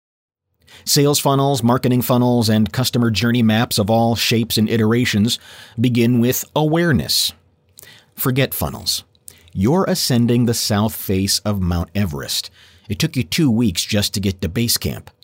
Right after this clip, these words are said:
You've opened your business and you're standing around with eight hundred other unknown business climbers. You're at base camp unawareness, and only half of you will make it.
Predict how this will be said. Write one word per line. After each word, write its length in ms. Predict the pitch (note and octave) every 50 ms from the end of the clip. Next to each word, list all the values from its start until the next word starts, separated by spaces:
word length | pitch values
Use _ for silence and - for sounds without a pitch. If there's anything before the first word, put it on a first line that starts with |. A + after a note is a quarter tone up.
| _ _ _ _
You've 220 | - G#2+ G#2 F#2+
opened 300 | B2+ E3 F3 - F3+ F3+
your 100 | G3 G3+
business 420 | D3 A2+ G2 D#2 - A#1+ - - -
and 140 | F#2 E2+ F2+
you're 80 | G#2
standing 500 | G2 - - C3+ C#3 C#3 C#3+ C#3 D3+ D3
around 380 | C3+ A2+ A2 F#2 F2+ F#2 F#2+ F#2+
with 160 | G2+ G2+ - -
eight 220 | B2+ C3 C#3 C#3+
hundred 420 | - - C3+ B2+ B2+ A2+ B2 B2 -
other 360 | - D3+ D#3 G2+ E2 C2+ C2+ - -
unknown 580 | - G#2 F#2+ F2+ F2+ F2+ F2 E2+ F2+ F#2 G2+ G#2
business 420 | F#2+ G2 F#2 F2+ F2+ G2+ F2+ -
climbers. 680 | - - - B2+ A#2 G#2 E2+ C#2 A#1 G#1 F2+ - - - - - - - - - - - _ - -
You're 200 | F#2+ G2+ A2+ C3
at 140 | - B2
base 260 | A2+ C3+ C#3 C#3+ C#3+ -
camp 340 | - - B2+ B2+ B2 - -
unawareness, 800 | C3 C3 C3+ C3 B2+ C3 C3+ C3 A2+ E2 - - - - - - _ _ _ _ - -
and 100 | A2 A2
only 220 | B2 B2+ A#2+ A2+
half 280 | G#2 - C3+ C3+ A#2+ -
of 140 | A2+ F#2+ F2+
you 160 | F2+ F#2 G2
will 140 | G#2+ A2+ A#2
make 260 | A#2+ A#2 A2+ G#2+ -
it. 200 | C#2+ C2 -